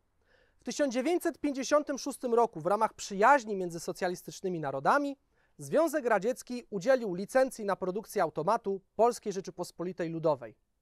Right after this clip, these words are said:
Produkcję rozpoczęto w Radomiu, gdzie jeszcze przed wojną były zakłady produkujące uzbrojenie dla Wojska Polskiego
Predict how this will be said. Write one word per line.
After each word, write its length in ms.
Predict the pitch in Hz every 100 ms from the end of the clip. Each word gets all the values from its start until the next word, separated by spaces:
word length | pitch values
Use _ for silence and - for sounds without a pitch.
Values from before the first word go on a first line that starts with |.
| _ _ _ _ -
Produkcję 420 | 254 330 - 247
rozpoczęto 520 | 226 226 202 208 156
w 60 | 147
Radomiu, 540 | 175 208 247 302 339 _ -
gdzie 360 | 170 214 208
jeszcze 300 | 160 196 -
przed 220 | 185 202 170
wojną 360 | 233 277 190
były 160 | 170 165
zakłady 460 | 170 170 202 180
produkujące 640 | 156 165 160 - 170 165 160
uzbrojenie 560 | 156 156 175 190 165
dla 140 | 135 127
Wojska 360 | 185 254 269
Polskiego 580 | 254 277 - 285 262 277